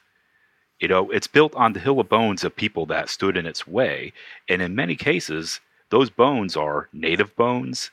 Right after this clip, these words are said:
'cause there were people that were here that we supplanted when we basically came to this country. Uh, it's built on a his-, on,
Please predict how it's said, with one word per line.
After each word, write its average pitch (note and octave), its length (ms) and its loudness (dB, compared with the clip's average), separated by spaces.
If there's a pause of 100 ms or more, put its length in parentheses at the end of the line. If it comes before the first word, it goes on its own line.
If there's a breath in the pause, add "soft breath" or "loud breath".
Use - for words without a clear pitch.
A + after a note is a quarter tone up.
'cause D#2 280 -4
there D#2 160 -4
were F2+ 220 2
people G#2+ 300 -2
that F2 120 2
were E2 120 -6
here A#2 320 2
that D#2 140 0
we D#2+ 80 -10
supplanted A2+ 800 -4 (440 loud breath)
when E2 200 -2
we E2+ 100 -6
basically E2+ 340 -4
came C3 220 -2
to - 100 -12
this - 160 -14
country. F2 580 -6 (640 soft breath)
Uh, F2 280 6
it's - 200 -6
built F#2+ 340 0
on F2 400 4
a E2 200 0
his-, - 300 -2 (100)
on, E2 440 2